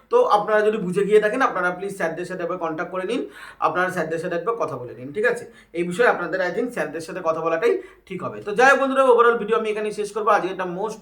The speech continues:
premium, আহ, জব ছিল, I know, আমি এটা সবাই আবেদন করতে পারবে না, সবাই হয়তো রিলেট করতে পারবে না,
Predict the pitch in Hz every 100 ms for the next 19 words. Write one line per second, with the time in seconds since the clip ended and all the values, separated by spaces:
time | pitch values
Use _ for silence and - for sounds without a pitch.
0 | - _ 190 208 226 233 233 - - -
1 | _ - 160 165 170 196 226 226 226 214
2 | 202 202 220 240 160 180 185 185 190 190
3 | 190 185 185 175 185 185 185 185 185 180
4 | 190 190 170 170 160 165 165 170 165 160
5 | 160 180 196